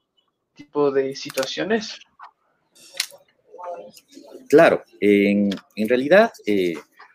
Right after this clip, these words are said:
Speaker 2: lo primero que hay que saber, cuando se instituyó el matrimonio, en algunos países no había el divorcio. Eh, en, entre los países de Sudamérica, el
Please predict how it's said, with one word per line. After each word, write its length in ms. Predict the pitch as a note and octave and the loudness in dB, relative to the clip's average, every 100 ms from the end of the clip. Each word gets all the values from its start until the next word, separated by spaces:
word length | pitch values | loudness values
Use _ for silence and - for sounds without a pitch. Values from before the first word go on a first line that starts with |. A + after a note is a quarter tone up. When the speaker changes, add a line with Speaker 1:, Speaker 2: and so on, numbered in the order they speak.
| _ - _ | _ -20 _
Speaker 2:
lo 200 | F#2+ G#2 | -4 -4
primero 320 | - A#2+ D3+ | 0 4 4
que 120 | D3 | 4
hay 60 | C3+ | 2
que 120 | C#3 | 2
saber, 520 | C3 C3 C3 D#3 F3+ - | 2 4 4 4 0 0
cuando 480 | G#2+ G#2 G2+ F#2+ F2 | 0 0 0 0 0
se 140 | - | -4
instituyó 440 | F#2+ - - G#2 | -12 -14 -4 0
el 60 | A2+ | 2
matrimonio, 680 | A#2+ - G#2 G#2 A#2 D#3 C3 | 0 -2 -2 0 2 2 0
en 40 | F#2+ | -2
algunos 400 | F2 G2 G#2+ - | -4 -2 -4 0
países 640 | G#2 F#2+ G2+ A2+ C3+ - - - - - | 2 2 0 0 0 0 -8 -20 -20 -12
no 360 | - G2+ G#2+ G#2+ | -2 2 4 4
había 320 | G2+ F#2 F#2+ | 4 4 4
el 80 | F2 | 2
divorcio. 460 | E2+ B2+ F#3 - - _ - - - _ | 2 4 4 0 -16 _ -20 -20 -20 _
Eh, 260 | F2+ F2 E2+ | 0 0 0
en, 220 | F#2+ - | -4 -4
entre 260 | G2+ G2+ G#2 | -2 2 2
los 140 | G2 | 4
países 460 | G#2+ A2+ B2+ B2+ G2+ | 4 6 4 0 0
de 100 | F2+ | -2
Sudamérica, 800 | - A2 G#2 G2+ A#2+ - C3 A#2+ | 0 0 2 0 -2 0 4 4
el 320 | F#2 E2 | 4 -2